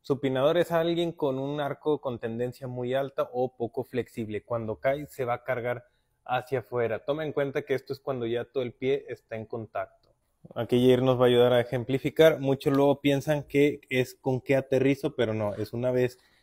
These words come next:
que ya todo el pie pisó, hacia dónde se va a ir, hacia adentro, hacia afuera o se queda estabilizado. Y un pronador es alguien que su arco es muy flexible y va a tender a rotar hacia adentro al momento de estar cayendo. Un pronador severo va a,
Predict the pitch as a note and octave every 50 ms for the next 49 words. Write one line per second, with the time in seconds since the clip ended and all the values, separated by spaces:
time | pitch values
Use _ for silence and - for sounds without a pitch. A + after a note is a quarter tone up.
0 | _ _ _ - A2 G#2+ A2 A#2+ A#2+ - - A#2+ A2 A2 - - C#3 C#3 C3+ -
1 | C3 A2+ - E3+ F#3 G#3+ - - - _ _ _ _ - - A#2 A2+ - A#2+ A2+
2 | A2 G#2+ A2 A2+ A2+ A2+ - B2+ A2+ G#2 G#2+ G#2 G#2+ G#2+ G#2 G2+ - G2 - -
3 | G2+ G2+ A2+ A#2 A#2+ - - G2 - - G2+ - _ A#2+ B2+ C#3 C#3+ C#3+ C#3 -
4 | - G#2+ A2 A2+ A2+ A2+ A2+ - - G2+ - - G#2 G#2 G2+ - - A2+ G#2+ G#2+
5 | G2+ G2+ G2+ - - G2 F#2 E2+ - _ _ _ _ _ _ _ _ _ _ _
6 | _ _ _ - C#3 D3+ D3 C3+ D#3 E3+ E3+ F3 F3 F3+ F3 E3 D#3+ D#3 - D3
7 | C3+ C3+ C3+ C#3 C#3 C#3 B2+ A2+ - C#3 B2 - - B2+ B2+ B2 A#2+ - - A#2+
8 | - C3 C3 C3 C3+ B2 C#3+ D3 C#3 - - - D#3 D3 C#3 D3 D3 D3 - _
9 | _ _ _ _ - B2 A#2+ A2+ A#2 A2+ A2+ - - A#2+ A#2 A#2 A#2 A#2+ A#2+ B2+
10 | D3 - - B2 C3+ C#3 B2+ B2+ A#2+ A2 - - A#2+ A#2 A#2+ - B2 A#2 A#2 -
11 | - B2 A#2 A#2 A#2+ A#2 A#2+ A2+ B2+ C3+ C3 - A2+ A2+ A2 A2+ A2 A2 G#2+ G#2
12 | G#2 G2+ - - G#2+ G#2+ - - G#2+ G#2 - - A#2+ B2 C3+ C#3+ D3 C#3 C#3 -
13 | A#2 A#2 A2 G#2 - G#2+ G#2+ G#2 G#2 G#2 G#2 G#2+ G#2+ G#2+ - - B2 B2+ B2+ B2+
14 | C3 D3 D#3 - - - _ _ _ _ _ - G2 F#2+ G2 G2+ G#2 A#2 G#2